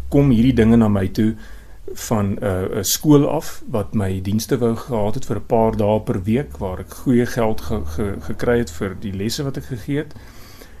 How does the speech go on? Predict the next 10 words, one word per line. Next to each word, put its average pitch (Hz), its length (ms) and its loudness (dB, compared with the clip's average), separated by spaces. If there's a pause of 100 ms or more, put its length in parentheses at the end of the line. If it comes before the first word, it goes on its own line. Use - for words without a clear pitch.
(220)
En 117 400 6 (460)
toe 135 440 6 (420)
by 113 280 2
Salonmusiek 139 920 2 (640)
baie 120 440 4
besig 110 360 0
geraak 104 380 -2
het 110 220 -8
met, 107 280 -4
uh, 101 220 0